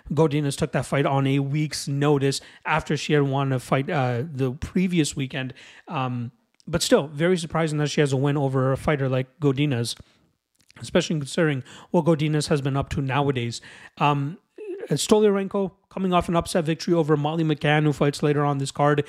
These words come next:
She pulled off that upset as a plus one ninety underdog. Uh, she was able to pretty much just bite down on her mouthpiece,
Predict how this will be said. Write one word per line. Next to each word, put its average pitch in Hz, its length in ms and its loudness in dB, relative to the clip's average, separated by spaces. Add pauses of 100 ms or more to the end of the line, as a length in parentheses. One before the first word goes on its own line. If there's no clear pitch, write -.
(200)
She - 160 -6
pulled 165 200 0
off 156 160 2
that 151 220 2
upset 156 360 0
as 147 220 0
a 139 80 0
plus - 320 -4
one 131 200 -4
ninety 165 380 -2
underdog. 143 500 4 (300)
Uh, 139 160 0
she - 180 -2
was 151 140 0
able 147 160 2
to 143 100 2
pretty 156 220 -4
much 156 220 -2
just 135 200 -4
bite 143 200 -4
down 160 180 2
on 156 140 2
her 147 80 2
mouthpiece, 147 520 2